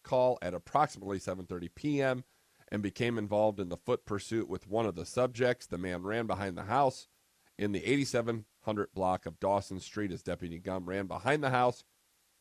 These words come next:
he was shot by the subject and struck in the chest.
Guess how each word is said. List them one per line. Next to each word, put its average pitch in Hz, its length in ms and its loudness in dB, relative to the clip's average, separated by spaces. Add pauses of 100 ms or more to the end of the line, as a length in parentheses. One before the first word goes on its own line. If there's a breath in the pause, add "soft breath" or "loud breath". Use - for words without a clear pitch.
(120)
he 127 160 0
was 95 240 0
shot - 560 4
by 98 140 2
the 92 160 -4
subject 95 600 -2
and 87 200 -8
struck - 420 0 (100)
in 98 140 -2
the 98 80 -4
chest. - 640 -8